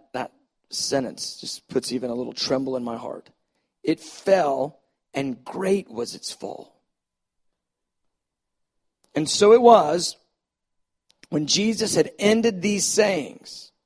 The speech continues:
that the people were astonished at his teaching. I just, I, you know,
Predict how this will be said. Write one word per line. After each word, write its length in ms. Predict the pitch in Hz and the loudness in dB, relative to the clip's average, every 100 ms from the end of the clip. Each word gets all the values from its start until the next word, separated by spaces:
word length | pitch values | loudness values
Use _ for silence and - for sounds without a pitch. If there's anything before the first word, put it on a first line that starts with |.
| _ _ _ _ _ - | _ _ _ _ _ -8
that 160 | 135 | -6
the 80 | 151 | -4
people 440 | - 214 220 226 | -2 0 2 0
were 160 | 175 165 | 0 -2
astonished 1080 | 135 - - - - 160 156 135 - - - | -2 -6 -6 -8 2 2 2 -2 -8 -12 -10
at 120 | 120 | -10
his 140 | 117 - | -8 -10
teaching. 460 | - - - - _ _ _ _ _ _ _ _ _ _ _ _ _ _ _ _ _ - | -10 -10 -12 -14 _ _ _ _ _ _ _ _ _ _ _ _ _ _ _ _ _ -14
I 100 | 151 | -8
just, 300 | 147 - - _ | -6 -8 -12 _
I, 60 | - _ - | -20 _ -18
you 100 | 127 | -10
know, 260 | 123 - | -8 -10